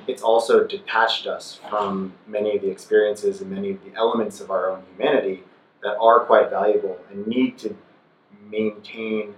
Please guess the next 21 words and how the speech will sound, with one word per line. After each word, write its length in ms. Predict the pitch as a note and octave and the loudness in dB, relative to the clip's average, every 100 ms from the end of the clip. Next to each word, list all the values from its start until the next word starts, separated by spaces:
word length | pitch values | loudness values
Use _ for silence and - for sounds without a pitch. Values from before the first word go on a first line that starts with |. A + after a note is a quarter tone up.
| - | -12
that 100 | C3 | -4
need 180 | C#3+ - | -4 -4
to 140 | B2+ - _ _ _ - | -8 -10 _ _ _ -6
remain 360 | A2+ B2 G#3 | 0 2 2
in 120 | - | 0
the 60 | F#2+ | -4
system, 360 | - E3 - F2 - | -6 -10 -10 -16 -2
right? 160 | G#2 G#2+ | 2 4
Like, 160 | A2 | 2
we 80 | A2 | -4
can't 380 | - D3 D3 D3 - - _ _ | -6 -2 0 -2 -8 -20 _ _
just 360 | - - - - - | 2 2 0 -8 0
act 300 | A2+ A2 - | 2 2 0
as 140 | G2 | 0
if 220 | G2 G2 - - - _ _ - | 2 0 -4 -20 -20 _ _ -6
hyper-efficient, 1000 | B2 B2 A2+ A2 - - A2 G#2+ G2 - - _ _ - | -2 0 2 0 0 -2 -2 -2 -8 -12 -20 _ _ -4
uh, 220 | F#2 F#2 - | -4 -4 -2
allocation 580 | A2+ A#2+ A2+ A#2 A2+ G#2 | 2 4 4 4 -4 -6
of 100 | F#2+ | -10
capital 600 | - A2+ A2+ G#2 F#2+ G#2 - | -6 -2 0 2 2 0 -4
and 220 | G2 F#2+ | -10 -10